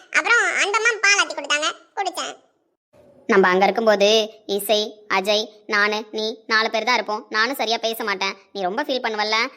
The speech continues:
Speaker 2: அங்க அம்மா மட்டும்தான் உன்னை பார்த்து பார்த்து பார்த்துப்பாங்க. எப்பவாவது நான் பார்த்துப்பேன். அதுக்கப்புறம் நம்ம யார்ட்டையுமே பேசுனதில்லல. இங்க வந்தோடனே ஜாலியா இருக்கும்லடா.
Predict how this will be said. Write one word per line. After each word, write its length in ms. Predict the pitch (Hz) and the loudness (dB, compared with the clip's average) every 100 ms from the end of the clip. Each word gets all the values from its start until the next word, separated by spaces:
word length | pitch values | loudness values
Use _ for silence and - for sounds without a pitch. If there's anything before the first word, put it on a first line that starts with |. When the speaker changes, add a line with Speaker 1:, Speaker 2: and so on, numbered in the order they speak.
| _ - | _ -6
Speaker 2:
அங்க 120 | 190 180 | -2 0
அம்மா 140 | 220 247 | 0 -2
மட்டும்தான் 280 | 208 226 269 | -2 -4 -4
உன்னை 120 | 226 | -2
பார்த்து 180 | 208 208 | -4 -4
பார்த்து 160 | 208 226 | -6 -4
பார்த்துப்பாங்க. 380 | 214 196 196 196 202 - 240 | -6 -4 -6 -6 -8 -10 -8
எப்பவாவது 340 | 233 226 277 | -4 -4 -4
நான் 140 | 233 214 | -6 -6
பார்த்துப்பேன். 360 | 208 202 202 208 _ _ 185 | -8 -8 -8 -10 _ _ -10
அதுக்கப்புறம் 400 | 180 185 226 254 247 | -6 -6 -4 -6 -8
நம்ம 140 | 196 190 | -6 -4
யார்ட்டையுமே 340 | 175 214 226 262 | -4 -6 -10 -10
பேசுனதில்லல. 480 | 247 240 220 220 220 226 _ 220 | -10 -10 -8 -6 -6 -8 _ -10
இங்க 100 | 220 | -6
வந்தோடனே 260 | 202 220 233 196 | -6 -6 -6 -4
ஜாலியா 240 | 185 208 | -2 -2
இருக்கும்லடா. 360 | 240 226 220 | -4 -6 -4